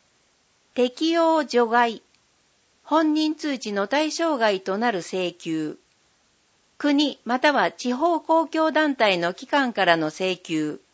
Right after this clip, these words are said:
本籍及び筆頭者の記載を省略した住民票の写しの請求。弁護士、司法書士等の特定事務受任者が、裁判、訴訟手続きや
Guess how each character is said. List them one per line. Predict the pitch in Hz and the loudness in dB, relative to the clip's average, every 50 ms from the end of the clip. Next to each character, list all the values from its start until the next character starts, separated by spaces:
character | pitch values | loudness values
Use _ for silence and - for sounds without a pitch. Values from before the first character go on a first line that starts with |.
| _ _ _ _ _ _ _ _ _ _ _ _ _ | _ _ _ _ _ _ _ _ _ _ _ _ _
本 | - 302 330 339 311 | 0 2 2 2 2
籍 | 302 - 220 - - 175 170 165 - - - | 0 -4 -6 -6 -6 -6 -6 -6 -6 -4 -2
及 | 254 302 302 269 233 | 0 2 4 2 2
び | 196 226 175 196 | 2 -2 -6 -6
筆 | - - 247 240 | -6 -6 -8 -8
頭 | - _ - 330 320 302 285 | -8 _ -4 -2 -2 0 0
者 | - 247 214 | -2 -2 -2
の | 185 170 180 | -2 -4 -6
記 | - - | -8 -10
載 | 214 - 294 294 285 285 285 277 | -4 0 2 2 4 4 2 0
を | 269 | -2
省 | 269 - 254 262 262 | 0 0 0 2 2
略 | 247 247 247 - 233 | 2 0 -2 -4 -8
し | - - - - | -12 -12 -6 -2
た | 220 202 - - - _ _ _ _ | -2 -2 -2 -2 -8 _ _ _ _
住 | - 240 285 311 311 | -4 0 0 2 2
民 | 311 311 311 302 294 | 2 2 0 0 -2
票 | 285 277 269 262 262 | -2 0 2 2 2
の | 247 247 233 | 0 -2 -4
写 | - 214 220 - 294 311 | -4 -6 -8 -8 -8 -8
し | - - 294 | -6 -4 -4
の | 269 269 208 | -4 -4 -4
請 | 175 - 180 175 165 151 | -4 -4 -2 -2 -2 -2
求。 | - - 165 156 151 147 - - - _ _ _ _ _ _ _ _ _ _ _ _ _ _ _ _ _ _ _ _ _ - | -4 -8 -6 -6 -4 -6 -6 -10 -12 _ _ _ _ _ _ _ _ _ _ _ _ _ _ _ _ _ _ _ _ _ 0
弁 | 269 294 311 302 294 | 2 4 4 4 2
護 | 277 277 277 | 2 2 0
士、 | 277 - - 190 165 - - _ _ _ _ _ _ | 0 -2 -6 -6 -6 -6 -8 _ _ _ _ _ _
司 | - - 262 285 269 | -10 -4 0 0 0
法 | 269 330 330 330 330 311 | 2 2 2 2 2 0
書 | - - 320 | -2 -4 -6
士 | 302 - 226 - | -6 -6 -6 -2
等 | - 269 262 233 208 | 2 2 4 4 2
の | 175 165 156 120 - - _ _ _ _ _ | 0 -2 -4 -4 -4 -8 _ _ _ _ _
特 | - 254 254 311 311 | -6 -6 -4 -4 -4
定 | 294 330 320 320 320 | -2 0 0 0 0
事 | 254 254 269 | 0 -2 -2
務 | 277 277 302 | 0 0 -2
受 | 262 269 269 277 | -2 -2 -2 0
任 | 294 311 277 220 | 0 0 0 -2
者 | - - 175 151 | -2 -4 -4 -4
が、 | 156 156 156 - - _ _ _ _ _ _ _ _ _ | -2 -4 -4 -4 -8 _ _ _ _ _ _ _ _ _
裁 | - - 294 302 277 233 | -2 2 4 4 4 2
判、 | 170 170 170 165 165 175 | 0 0 -2 -2 -2 -6
訴 | 180 - - 247 | -10 -6 -4 -4
訟 | 247 247 320 330 330 320 | -2 -2 0 -2 -2 -2
手 | 320 302 302 | -4 -6 -8
続 | 302 294 269 269 262 | -8 -8 -8 -10 -10
き | 262 - 175 170 | -8 -6 -4 -2
や | 160 151 - | 0 -2 -2